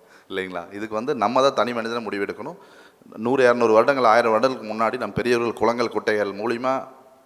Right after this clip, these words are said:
நிலத்தடியில் சேமிச்ச நீரை நம்முடைய தேவைக்காக இன்னைக்கு உறிஞ்சு உறிஞ்சு எடுத்துகிட்டே இருக்கோம். ஆனா, திரும்ப அதை ஸ்டோர் பண்றோம்னா கொஸ்டின் மார்க். காலையிலேருந்து இவ்வளோ பொருள் யூஸ் பண்ணியிருக்கீங்க, இதுக்கான தண்ணி செலவாயிருக்கு நம்மளுக்காக.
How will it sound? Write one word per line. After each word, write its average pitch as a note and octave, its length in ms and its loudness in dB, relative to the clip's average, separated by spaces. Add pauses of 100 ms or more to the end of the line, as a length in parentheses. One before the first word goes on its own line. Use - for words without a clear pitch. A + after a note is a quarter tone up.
(140)
நிலத்தடியில் A2 460 -2
சேமிச்ச G#2 360 -2
நீரை A#2 380 -2 (680)
நம்முடைய G2+ 340 -4
தேவைக்காக B2+ 480 0
இன்னைக்கு A#2 240 -4
உறிஞ்சு C#3 240 0
உறிஞ்சு B2+ 200 0
எடுத்துகிட்டே A#2 240 -4
இருக்கோம். G2 280 -4 (140)
ஆனா, A2 140 -2
திரும்ப C3+ 340 0
அதை A2+ 140 2
ஸ்டோர் B2 220 0
பண்றோம்னா A2+ 340 -2
கொஸ்டின் G#2 340 -8
மார்க். F2 320 -10 (420)
காலையிலேருந்து C3+ 320 2
இவ்வளோ C#3 180 4
பொருள் D3 280 0
யூஸ் C#3+ 240 -4
பண்ணியிருக்கீங்க, A2+ 460 -6
இதுக்கான A2+ 400 -6
தண்ணி C3 260 -4
செலவாயிருக்கு G#2+ 560 0
நம்மளுக்காக. G2+ 520 -6